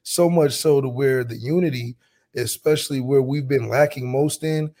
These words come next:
is gonna be one of the best <laughs> positions next year. And I think Marcus Freeman realizes that psychological factor to where he didn't let 'em play too early. He didn't just roll 'em out there and be like, "Okay, you guys are four or five stars, go,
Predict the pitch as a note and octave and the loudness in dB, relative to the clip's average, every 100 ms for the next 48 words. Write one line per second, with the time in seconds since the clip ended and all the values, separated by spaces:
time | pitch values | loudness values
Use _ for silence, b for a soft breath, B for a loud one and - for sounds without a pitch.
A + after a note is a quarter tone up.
0 | b - C3+ B2+ D3+ C3+ B2 C#3+ C3+ D3 | b -2 0 0 -2 -2 -4 -6 -2 -2
1 | C#3 A#2+ G#2+ D3 D3+ C3 A#2 C#3 D#3+ B2 | -2 -4 2 2 0 -8 -2 2 0 -2
2 | A#2+ A#2 D#3+ - E3 E3+ C3+ G2+ B B | -6 2 2 2 -4 -2 -2 -4 B B
3 | B B A#2+ C3 - D#3 C#3 D3 C#3+ B2 | B B -2 -2 0 -2 2 0 0 -10
4 | - D3+ C#3 B2+ C#3+ C#3 C3+ C3+ B2 C3 | -2 0 0 0 2 4 2 0 -2 -2
5 | B2+ - C#3+ - C3+ B2+ C3 A#2 A#2 D3 | -2 -2 -2 -2 -2 -2 -4 -12 -2 0
6 | C3 - B2 B2 C#3 B2+ B2 b b b | 0 -4 -12 0 2 2 -2 b b b
7 | F3+ G#3 G3+ F3 F#3 E3+ - F3 F3 - | 2 6 6 6 4 4 0 0 0 0
8 | G3+ F3 F#3+ G3 E3 - _ _ _ _ | -4 0 2 2 0 -10 _ _ _ _
9 | - E3 F3+ D#3+ E3+ C3+ C#3+ E3 E3 D#3 | -4 0 0 0 0 4 6 6 6 2
10 | D#3+ D#3 D#3 D3+ D3+ C#3+ D3 C#3+ C3+ C#3 | 2 0 -2 -2 -2 -2 -2 0 -2 -2
11 | D3+ C#3 C3+ b b b b C3+ C#3+ C#3 | -2 -2 -4 b b b b -2 0 0
12 | B2 - D3 B2+ C#3+ C#3 B2+ - C#3 C3+ | -6 -4 -4 -2 -2 0 -2 -6 -4 -6
13 | C3 C3 C3+ | -4 -4 -4